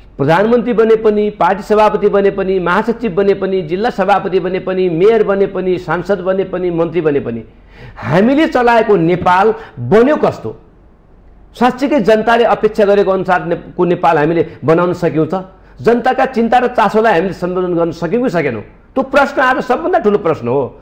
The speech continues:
अब यो प्रश्नको उत्तर पनि सँगसँगै खोज्नु जरुरी छ। चुनाव गराउने, नेपाल कम्युनिस्ट पार्टी एमालेको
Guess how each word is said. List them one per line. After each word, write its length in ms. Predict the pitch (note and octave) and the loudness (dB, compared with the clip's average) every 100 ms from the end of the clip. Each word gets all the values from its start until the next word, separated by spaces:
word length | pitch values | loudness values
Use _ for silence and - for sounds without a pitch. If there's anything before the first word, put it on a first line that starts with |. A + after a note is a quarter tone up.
| - - | -14 -2
अब 80 | B3 | 0
यो 160 | D4 | 2
प्रश्नको 440 | E4 D4 C4 D4+ D4+ | 2 0 0 0 0
उत्तर 320 | C#4 - C#4 | 0 2 2
पनि 140 | C#4 B3+ | 0 0
सँगसँगै 380 | B3 A#3 C#4 | 0 0 0
खोज्नु 200 | A3 A3 | 2 2
जरुरी 340 | G3 F#3+ E3+ C3+ | 2 2 0 -4
छ। 60 | A2 - - - - - _ _ - - G#3+ | -6 -8 -18 -20 -20 -20 _ _ -20 -4 0
चुनाव 260 | A#3 A#3+ | 4 4
गराउने, 460 | A3 A#3 B3+ D4 E4+ - - - | 4 4 4 0 -2 -10 -10 -6
नेपाल 280 | F3+ A#3 A3 | 0 2 2
कम्युनिस्ट 340 | A#3 A#3 G#3+ | 2 0 0
पार्टी 300 | A3+ A3+ A3 | 0 2 2
एमालेको 560 | G#3+ A3+ A#3+ A3+ F3 | 2 2 2 2 2